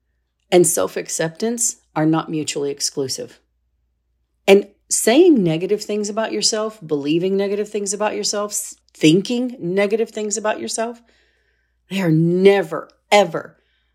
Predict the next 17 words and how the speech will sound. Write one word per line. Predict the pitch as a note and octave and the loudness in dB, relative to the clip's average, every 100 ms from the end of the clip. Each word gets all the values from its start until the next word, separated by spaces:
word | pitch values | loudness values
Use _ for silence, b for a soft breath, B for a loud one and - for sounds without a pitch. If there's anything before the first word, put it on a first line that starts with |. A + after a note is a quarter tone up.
| _ | _
gonna | E3+ D#3+ C#3+ | 4 4 2
make | D3 D3 C#3 _ _ _ | -2 -6 -8 _ _ _
any | G#3+ A#3 B3+ | 2 4 0
situation | - G#3+ G3 F3 E3+ F3 | -2 -4 -2 -2 -2 -4
better. | D#3+ C#3 B2+ B2 _ _ _ _ _ _ _ _ - | -6 -8 -10 -16 _ _ _ _ _ _ _ _ -4
No | F3 F3+ G3+ A#3+ | 2 6 8 6
situation | - B3+ A#3+ G#3+ G3+ G3+ F#3+ | 2 -4 -4 -2 -2 -2 -6
gets | F#3+ - | -6 -8
better | D#3+ F3 D#3+ C#3+ | -2 -2 0 -4
because | D3+ D3 D3+ E3+ | -8 -8 -8 -6
you | D#3+ | -8
think | F3 D#3+ | -6 -6
you're | E3 | -8
a | |
piece | D3+ D#3+ D3+ | -8 -8 -8
of | C3+ | -8
crap. | - D3+ - - | -8 -6 -6 -8